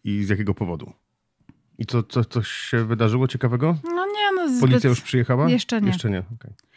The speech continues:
Speaker 1: Dzwonisz?
Speaker 2: Nie, no co będę się wtrącać. Do przemocy tam nie do-
Speaker 1: Justynko, nie poznaję cię.
Speaker 2: <laughs> No nie zakłócają miru. Zaraz im przejdzie, no.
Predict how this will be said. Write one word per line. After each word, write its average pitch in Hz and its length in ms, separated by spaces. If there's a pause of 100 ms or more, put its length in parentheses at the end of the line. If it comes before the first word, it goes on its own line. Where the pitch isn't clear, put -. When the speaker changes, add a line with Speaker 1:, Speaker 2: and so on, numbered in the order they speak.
(200)
Speaker 1:
Dzwonisz? 135 460 (920)
Speaker 2:
Nie, 294 280 (140)
no 302 60
co 247 120
będę 220 240
się 190 140
wtrącać. 180 600 (600)
Do 208 100
przemocy 120 400
tam 254 120
nie 262 80
do- 165 60
Speaker 1:
Justynko, 139 260
nie 110 140
poznaję 135 600
cię. - 180
Speaker 2:
<laughs> - 100 (1400)
No 214 360
nie 247 160
zakłócają 247 600
miru. 180 280 (2000)
Zaraz 277 320
im 247 100
przejdzie, 214 480
no. 180 160